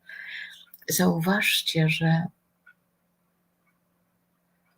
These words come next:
zdarzało się na pewno wam nieraz i z-,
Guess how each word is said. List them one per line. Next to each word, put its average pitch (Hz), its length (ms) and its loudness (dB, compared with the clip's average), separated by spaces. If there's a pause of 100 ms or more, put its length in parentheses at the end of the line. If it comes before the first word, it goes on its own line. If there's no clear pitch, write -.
(760)
zdarzało 170 640 2
się 170 200 -4
na 165 120 -2
pewno 180 460 -4
wam - 240 -2
nieraz 170 840 -2 (1800)
i 165 60 0
z-, - 360 0